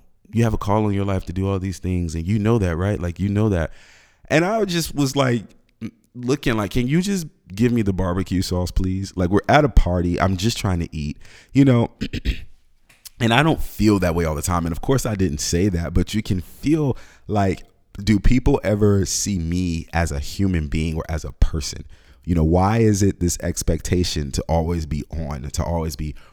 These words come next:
ready to deliver a word, to always be, and, and, and I, I say this carefully because, you know, we have to give credit to the fact that the people that you engage with, sometimes they don't see you all the time. And if they know you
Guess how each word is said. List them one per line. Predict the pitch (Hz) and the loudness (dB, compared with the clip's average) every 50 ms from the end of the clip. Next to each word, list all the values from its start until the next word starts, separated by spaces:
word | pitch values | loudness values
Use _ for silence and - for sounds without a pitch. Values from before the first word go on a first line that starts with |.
| _ - | _ -12
ready | - 76 82 85 82 76 78 | -6 -4 -2 -2 -2 -2 -4
to | 73 - - - | -6 -4 -4 -4
deliver | 73 73 71 76 82 82 80 73 73 69 | -4 -4 -6 -4 -4 -2 -2 -2 -4 -6
a | 64 | -6
word, | 67 80 78 76 65 64 - | -6 -6 -6 -6 -8 -8 -10
to | - - | -8 -6
always | - 82 80 78 80 76 | -4 -4 -2 -4 -4 -6
be, | - - 67 - - - - - - - - | -6 -8 -8 -8 -10 -16 -20 -20 -20 -8 -2
and, | - 165 160 151 - | -2 0 0 -2 -2
and, | - - 147 143 - - _ _ _ _ _ _ _ _ | -2 -2 -2 -2 -6 -10 _ _ _ _ _ _ _ _
and | - 131 135 | 2 4 6
I, | 139 143 156 - - | 6 6 6 4 4
I | 123 131 135 | 4 4 4
say | - - 139 131 127 | 2 0 0 2 4
this | 117 113 104 | 4 2 2
carefully | - - 98 95 90 - 101 98 92 | 2 2 2 2 4 2 0 0 2
because, | 90 95 85 - 92 92 95 92 90 - - - _ _ | 0 0 0 2 2 4 4 2 2 -2 -6 -12 _ _
you | - - 98 98 | -6 -2 0 2
know, | 90 85 | 2 2
we | 85 85 92 | 2 2 2
have | 98 104 95 - | 2 0 0 -2
to | - | -2
give | 92 95 90 | -2 -2 -2
credit | - - 92 90 90 80 | 0 0 0 0 0 0
to | - 85 | -2 -4
the | 78 80 | -4 -4
fact | - - 85 82 - - | -4 -2 -2 -2 -2 -4
that | - 78 69 - - | -4 -4 -4 -6 -10
the | - | 0
people | - - 98 95 - 92 92 87 | 2 4 4 4 2 2 0 2
that | 85 80 76 - - | 0 -2 -2 -2 -2
you | 82 | -2
engage | 82 78 - - 85 82 82 - - | -2 -2 -4 -4 -2 -2 -2 -2 -2
with, | 80 78 73 - _ _ _ _ - | -4 -4 -6 -6 _ _ _ _ -14
sometimes | - - 90 87 82 - 87 85 82 78 | -8 -6 -6 -4 -2 0 0 0 0 0
they | 82 82 | 0 0
don't | 82 82 - | 0 -2 -4
see | - - - - 104 | -6 -6 -2 -2 0
you | 92 87 73 | 0 0 0
all | - 71 73 | -2 -4 -6
the | 73 73 | -8 -8
time. | - - 71 69 76 67 | -8 -8 -8 -8 -8 -8
And | - 73 | -8 -10
if | 76 - | -8 -6
they | - 90 85 | -6 -6 -4
know | 80 78 76 78 85 90 | -6 -4 -4 0 0 0
you | 95 90 87 82 82 78 | 0 0 -2 -2 -2 -4